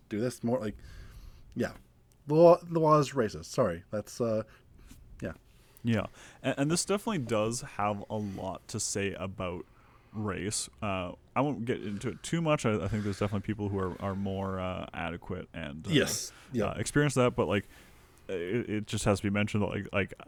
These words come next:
Speaker 2: I think that there's points where, like, Cash is supposed to be sh-, uh, showing kind of the performance,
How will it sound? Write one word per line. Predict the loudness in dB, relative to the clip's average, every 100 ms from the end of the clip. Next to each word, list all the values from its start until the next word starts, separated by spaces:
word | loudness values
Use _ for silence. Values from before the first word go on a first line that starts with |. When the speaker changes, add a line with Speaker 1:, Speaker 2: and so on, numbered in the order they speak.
| -10
Speaker 2:
I | -4
think | 0 0
that | 0 -2
there's | -4
points | -4 -2 -2 0
where, | -2 -2 -6 -18 -20 _ _ _ -2
like, | 0 4
Cash | 6 6 4
is | 0
supposed | 0 0
to |
be | -2
sh-, | -2
uh, | -2 -2 -2
showing | 0 2 2
kind | 0 0
of | 0
the | -2 -4
performance, | -6 -8 -4 -2 0 -2 -4